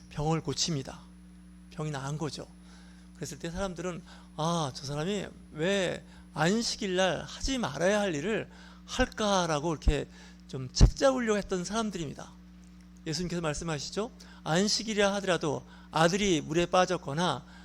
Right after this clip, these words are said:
당신들이 기르는 뭐 소나 양이나 염소가 우물에 빠지면 건져내지 않겠소? 그와 같이 이 사람은 그동안 질병으로 고통받는 사람에게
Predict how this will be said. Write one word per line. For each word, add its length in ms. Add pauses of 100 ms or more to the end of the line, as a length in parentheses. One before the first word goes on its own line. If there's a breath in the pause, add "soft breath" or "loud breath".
(580 loud breath)
당신들이 420
기르는 560
뭐 280
소나 640 (260 loud breath)
양이나 520
염소가 640 (300 loud breath)
우물에 320
빠지면 420
건져내지 540
않겠소? 540 (460 loud breath)
그와 200
같이 460 (360 loud breath)
이 120
사람은 380
그동안 460 (500 loud breath)
질병으로 460
고통받는 500
사람에게 580